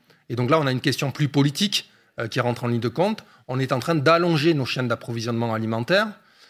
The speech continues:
On est en train donc du coup de créer une dépendance aux marchés internationaux, euh, pour, euh, subvenir à nos besoins. Il faut savoir que,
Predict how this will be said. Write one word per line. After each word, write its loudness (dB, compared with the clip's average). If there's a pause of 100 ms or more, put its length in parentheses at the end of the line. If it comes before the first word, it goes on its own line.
(160)
On -2
est 2
en 2
train 0
donc -2
du -4
coup 0
de 2 (200)
créer 4
une 0
dépendance 2
aux 0
marchés 0
internationaux, 0 (340)
euh, -2
pour, 0 (120)
euh, -2
subvenir 2
à 2
nos -2
besoins. -2 (300)
Il -8
faut -4
savoir 2
que, 2